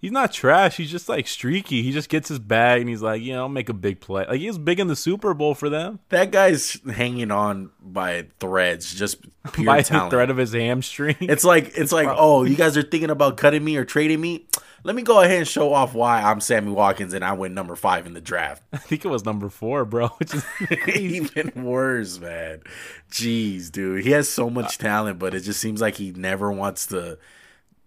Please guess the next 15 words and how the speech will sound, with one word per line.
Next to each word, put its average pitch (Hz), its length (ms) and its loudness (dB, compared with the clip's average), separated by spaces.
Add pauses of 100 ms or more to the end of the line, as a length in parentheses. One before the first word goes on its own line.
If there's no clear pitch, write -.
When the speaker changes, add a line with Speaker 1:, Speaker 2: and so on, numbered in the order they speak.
(140)
Speaker 2:
keep - 260 -4
it 120 120 -2
consistent 107 720 -4
and 87 120 -12
show 104 320 0
us 98 160 -2
game 95 360 -6
after 92 220 -8
game 87 340 -10
and 82 100 -14
just 85 140 -12
have 92 180 -6
a 82 40 -14
great 90 400 -10
season. 82 500 -10